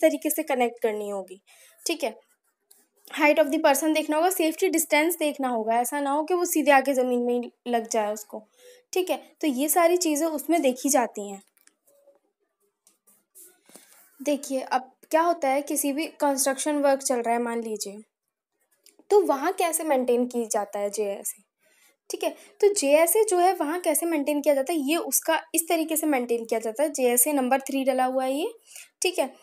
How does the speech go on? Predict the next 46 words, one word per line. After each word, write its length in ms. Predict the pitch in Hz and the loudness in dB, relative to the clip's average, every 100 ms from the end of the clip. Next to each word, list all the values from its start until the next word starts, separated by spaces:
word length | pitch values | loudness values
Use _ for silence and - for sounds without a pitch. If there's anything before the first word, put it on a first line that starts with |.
| _ _ - _ _ _ _ _ _ 302 | _ _ -20 _ _ _ _ _ _ 0
अब 100 | 311 | 2
मान 260 | 330 320 | 2 2
लीजिए 280 | 320 330 381 | 0 0 0
कोई 240 | 381 311 | 2 2
भी 120 | 277 339 | 6 4
एक्टिविटी 480 | 320 320 285 277 | 4 2 -2 0
हो 120 | 269 240 | 0 0
रही 100 | 226 | 0
है 60 | |
वहाँ 240 | 233 226 202 | -4 -6 -6
पे, 140 | 214 220 _ _ _ _ - | -6 -8 _ _ _ _ 0
इलेक्ट्रिकल 520 | 262 247 269 262 277 | 0 0 -2 2 2
फिटिंग 360 | 277 269 269 | 2 4 4
कर 160 | 269 262 | 6 6
रहे 140 | 247 | 6
हैं 180 | 247 254 | 6 6
या 200 | 262 254 | 6 6
मान 220 | 262 262 | 6 4
लीजिए 400 | 269 269 277 285 269 - 269 | 4 2 4 4 4 0 2
कंस्ट्रक्शन 500 | 285 277 277 269 285 | 4 6 2 0 0
चल 180 | 269 262 | 2 2
रहा 160 | 247 247 | 4 4
है 120 | 254 | 6
या 140 | 269 | 4
जो 280 | 277 254 285 | 2 2 2
भी 120 | 262 | 2
काम 260 | 269 262 254 | 0 0 0
चल 200 | 254 233 | -2 -2
रहा 100 | 220 | 0
है। 60 | 214 | -2
ठीक 200 | 320 330 | -2 -2
है, 60 | |
तो 140 | 311 330 | -2 -4
हमें 320 | 285 311 349 | 0 0 0
क्या 200 | 330 269 | 0 0
करना 300 | 254 220 202 | -2 -6 -8
है, 80 | 208 _ - _ _ _ _ _ _ | -10 _ -20 _ _ _ _ _ _
पहले 220 | 349 339 392 | -2 0 0
हमें 240 | 392 392 | 2 0
ये 260 | 349 302 302 | 2 2 2
देखना 320 | 311 302 302 | 0 0 0
है 200 | 302 302 | 2 0
कि 140 | 330 | 0
जो 160 | 285 277 | 0 0
भी 120 | 294 | 0
पर्सन 560 | 302 302 277 311 311 | 0 0 2 0 -2